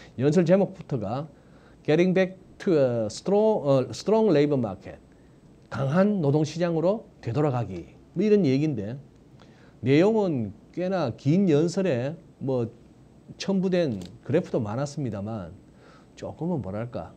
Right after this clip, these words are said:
그냥 스토리텔링에 끝-, 그쳤습니다. 노동시장이 강하다. 그 얘기는 모두가 안정적인 일자리가 있어서 일정한 급여,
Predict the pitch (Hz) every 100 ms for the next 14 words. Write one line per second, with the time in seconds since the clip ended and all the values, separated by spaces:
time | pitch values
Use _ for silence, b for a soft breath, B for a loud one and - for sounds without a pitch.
0 | - - - - - - - 131 113 135
1 | 151 - - - - - - - - -
2 | - - 185 143 151 151 131 92 131 143
3 | - 160 151 - 80 69 - - - -
4 | B B B B B B B B - -
5 | - - - - - - - - - 101
6 | - - - 156 147 170 196 - 240 254
7 | 208 120 - 98 135 151 90 - - -
8 | 156 190 180 117 110 131 196 196 123 120
9 | 151 - - - 139 165 208 190 127 120
10 | 147 165 147 123 113 - 147 185 - -
11 | - - - 185 185 180 165 113 - 147
12 | 160 117 87